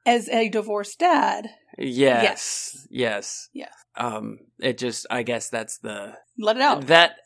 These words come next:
Speaker 2: and were I a, were I a son in that position, I guess that's easy for me to say as a thirty-nine-year-old person. I would hope that I would not,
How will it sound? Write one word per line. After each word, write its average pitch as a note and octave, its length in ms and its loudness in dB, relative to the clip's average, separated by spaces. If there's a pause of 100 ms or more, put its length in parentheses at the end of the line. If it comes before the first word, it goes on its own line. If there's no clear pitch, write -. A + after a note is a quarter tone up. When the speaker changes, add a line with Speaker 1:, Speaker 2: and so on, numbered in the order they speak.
Speaker 2:
and C#3+ 320 0
were D3 360 4
I C3+ 120 4
a, A#2+ 640 -2 (500)
were C#3 400 2
I B2+ 140 4
a B2 300 -2
son B2 320 -2
in A2+ 100 -4
that A2+ 160 -10
position, A2 300 -12
I A2+ 60 -6
guess B2+ 180 -6
that's A2 180 -12
easy A2 180 -10
for G#2 140 -16
me G#2+ 100 -10
to A2 80 -10
say A2 180 -8
as G#2+ 120 -10
a G2+ 40 -18
thirty-nine-year-old G#2+ 840 -10
person. G#2+ 360 -8
I G#2 100 -6
would G2+ 120 -10
hope A2 300 -6
that G#2+ 140 -10
I G#2+ 100 0
would G#2 240 -10
not, G#2+ 400 -8